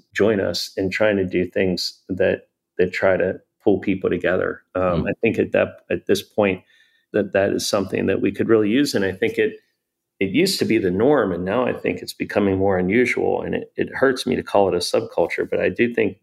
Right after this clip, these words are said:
Speaker 1: unity is coming back. I think optimism can come back. I think caring about one another can make a comeback. And I think brands can be a little part of helping consumers demonstrate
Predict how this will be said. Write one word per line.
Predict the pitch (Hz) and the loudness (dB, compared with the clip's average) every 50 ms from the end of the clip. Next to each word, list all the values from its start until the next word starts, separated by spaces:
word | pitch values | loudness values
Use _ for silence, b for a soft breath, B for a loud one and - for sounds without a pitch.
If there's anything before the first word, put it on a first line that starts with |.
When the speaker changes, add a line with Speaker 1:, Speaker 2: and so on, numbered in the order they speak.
| _ _ - | _ _ -4
Speaker 1:
unity | 113 113 120 120 117 113 | 0 2 2 2 2 2
is | 110 - - | 0 -2 -2
coming | - 117 110 107 98 - | -2 0 0 0 0 0
back. | - 92 95 95 92 - - | 0 0 0 0 -2 -2 -6
I | - | -8
think | - 101 90 - - | -4 -4 -6 -4 0
optimism | - 95 98 - - - 95 95 90 - 95 95 | 0 0 0 0 -2 0 0 0 0 0 -4 -6
can | 92 - 101 90 | -4 -2 -4 -4
come | - - 95 92 87 | 0 0 0 0 2
back. | - 95 92 90 90 - - _ _ _ _ _ _ _ _ _ _ _ _ _ - | 0 0 0 0 -2 -4 -8 _ _ _ _ _ _ _ _ _ _ _ _ _ -2
I | 92 90 | -2 -2
think | 95 - 113 98 90 90 - _ _ _ _ _ | 0 2 2 2 2 0 -4 _ _ _ _ _
caring | - - 120 113 117 117 | 0 2 2 4 4 2
about | 104 101 101 101 98 92 | 2 2 2 2 2 2
one | 98 101 101 | 0 0 0
another | 104 101 98 98 92 92 92 | 0 -2 -2 0 0 -2 -2
can | - 107 95 | -2 -2 0
make | 92 90 90 - | 0 0 0 -2
a | 85 | -4
comeback. | - - - 98 92 85 85 85 87 85 85 - - - | -4 -2 -2 -2 0 0 0 0 0 -4 -6 -8 -6 -4
And | 98 92 | -2 0
I | 92 90 | 0 0
think | 90 - 98 98 92 - | -2 -2 -2 -2 -2 0
brands | - 92 92 90 90 90 90 | 0 2 2 2 0 -2 -4
can | - - 92 | -4 -4 -4
be | 87 92 87 87 87 85 78 - _ _ _ _ - | -2 0 0 2 0 0 -4 -8 _ _ _ _ 0
a | - 110 | 2 4
little | 117 127 127 123 110 | 4 4 2 0 -2
part | - - 113 107 104 | 0 0 2 2 2
of | 98 95 - | 0 0 0
helping | 107 107 104 104 104 92 87 | 0 0 0 2 -2 -4 -4
consumers | - 98 87 - - - 101 101 98 92 85 80 - - - | -4 -6 -6 -6 -4 -2 -2 0 0 0 -2 -4 -6 -8 0
demonstrate | - 95 98 98 95 92 92 - - - 95 92 92 92 92 - | 0 2 2 2 0 -2 -2 -6 -4 -2 0 0 0 0 -4 -8